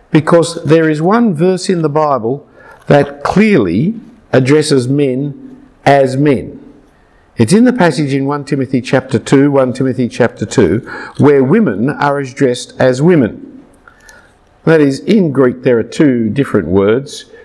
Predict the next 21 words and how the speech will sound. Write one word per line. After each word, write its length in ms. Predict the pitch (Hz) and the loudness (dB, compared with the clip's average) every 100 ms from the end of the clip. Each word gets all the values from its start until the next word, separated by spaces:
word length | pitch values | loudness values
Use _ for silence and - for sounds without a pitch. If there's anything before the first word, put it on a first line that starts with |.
| - | -6
for 180 | - | 0
men. 760 | 98 95 92 113 180 208 - - _ | 2 2 0 0 -2 -4 -10 -20 _
There's 240 | 120 120 | 0 2
a 60 | 113 | 2
word 500 | 113 120 117 107 113 - - | 0 0 -2 -6 -16 -12 -4
men, 440 | 110 113 110 113 | -2 0 -2 -2
which 380 | 113 113 - - - 98 | -2 -2 -6 -16 -6 -4
generally 600 | 90 101 147 151 131 120 | 0 2 4 2 0 -2
means 680 | 110 110 107 107 110 - - - _ _ _ | -2 -2 -2 -4 -6 -10 -18 -20 _ _ _
humanity, 800 | - 120 110 107 85 90 143 226 - - - _ _ _ - | -2 2 2 2 -2 -4 -2 -2 -8 -20 -20 _ _ _ -2
and 220 | 131 127 | 0 0
there's 140 | 123 | -2
a 60 | 117 | -2
word 320 | 120 123 117 | -2 -2 -4
for 180 | - 113 | -4 -2
men 680 | 107 113 117 95 143 185 135 | 0 -2 -2 -2 -4 -4 -2
that 140 | 120 | 2
only 340 | 117 120 113 135 | 2 2 2 0
ever 200 | 190 127 | 0 -2
means 760 | 98 90 98 143 165 - - | -2 -2 -2 -2 -4 -10 -4
males. 760 | - 139 87 62 55 - - - | 0 2 2 -2 -6 -10 -12 -16